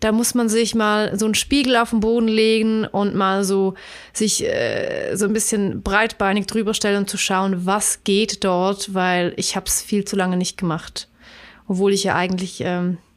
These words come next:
nicht so prüde bin in dieser Situation, vor allem wenn's darum geht, bei mir selber Sachen anzuschauen, aber ich hab viel zu lange gewartet. Und aktuell warte ich nicht mehr, ich mache auch jeden Tag Fotos, Lena,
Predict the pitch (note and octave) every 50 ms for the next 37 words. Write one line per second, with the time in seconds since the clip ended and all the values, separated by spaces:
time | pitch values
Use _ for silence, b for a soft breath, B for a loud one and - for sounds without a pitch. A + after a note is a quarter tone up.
0 | _ _ G#3 G3 - - G#3 G3 - - G#3 G3+ G3 G3 F#3 F#3+ F#3+ F#3+ F#3+ F3+
1 | F#3 F#3 F#3+ F#3+ F#3 F#3+ - - G3+ G3+ F3+ G3 G3 - G3 F#3 F#3 - - F#3+
2 | F#3 F#3 F#3 F#3+ G3 F#3+ B B B B B B B _ - G3 F#3 F#3 F3+ F3+
3 | F3+ F3 - G3 F3+ F#3 F#3 F3 F#3+ F#3+ F#3 F#3 - F3+ F3 F3+ F3 - F3 F3+
4 | G3 G3 F#3+ F#3+ F#3 F3 - F#3 - - E3+ F3 - F#3+ F3 - F3+ E3 E3+ F3
5 | F3 - E3+ F3 E3+ F3 - - E3 - - F3+ - - E3+ E3+ F3 F3 E3+ E3+
6 | E3 D#3+ D#3+ D#3+ E3+ - - F3 - B B B B B B B - G3+ F#3+ G3+
7 | - - G#3+ A3 A3 G#3 F#3 G3 G3 G3+ - - - A#3 A3 - A3+ A3 G#3 -
8 | - - - G#3 G3 F#3+ - G3 F#3 - A3 F#3+ G3 G#3 G#3 G#3 - - F#3+ F#3
9 | - - - G3 F#3+ F#3+ - - F#3+ F#3 - F#3+ F#3 F3+ F3+ F3+ F3 F3 F3